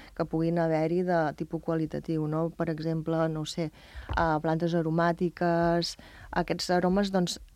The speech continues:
clar, el vi sense alcohol és com més bàsic, no? O sigui, té els aromes bàsics, eh, de floral, afruitat, o s-, cítric, però no té altres notes que, que aporten els vins que sí que tenen alcohol.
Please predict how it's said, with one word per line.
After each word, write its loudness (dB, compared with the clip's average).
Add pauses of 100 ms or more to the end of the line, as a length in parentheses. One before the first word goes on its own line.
(120)
clar, 2
el 2
vi 0
sense -2
alcohol -2 (400)
és -2
com 4 (140)
més 2
bàsic, 0
no? -2
O -4
sigui, -2
té 0 (320)
els 2
aromes 2
bàsics, 0 (420)
eh, 4
de 2
floral, 2
afruitat, -2
o -2
s-, -8 (260)
cítric, -4
però 2
no 4
té 0
altres 2
notes 0
que, -4 (220)
que -2
aporten 0 (340)
els 0
vins -2
que -2
sí -6
que -6
tenen -2
alcohol. -6